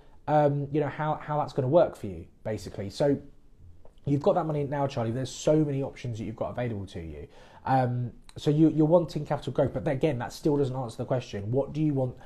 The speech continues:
What do you want your property company to look like when it's done? Um, so you want capital growth. So from a jurisdiction point of view, you're wa-, wanting to look in areas where you get better capital growth, probably London and the South East.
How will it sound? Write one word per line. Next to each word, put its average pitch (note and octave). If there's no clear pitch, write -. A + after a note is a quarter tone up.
What F3+
do D3+
you D#3
want C3+
your B2
property D3
company C3
to -
look C#3
like B2
when A#2+
it's A2+
done? G2+
Um, A#2
so -
you C3
want F#3+
capital C#3
growth. D3+
So C3+
from C#3
a C3+
jurisdiction D#3
point D#3
of C#3+
view, D3+
you're C#3+
wa-, C#3+
wanting D3
to C#3
look C#3
in C3
areas C3
where B2
you A#2+
get A#2+
better A2+
capital G#2+
growth, F#2+
probably C#3
London B2
and A2+
the G#2+
South G2+
East. E2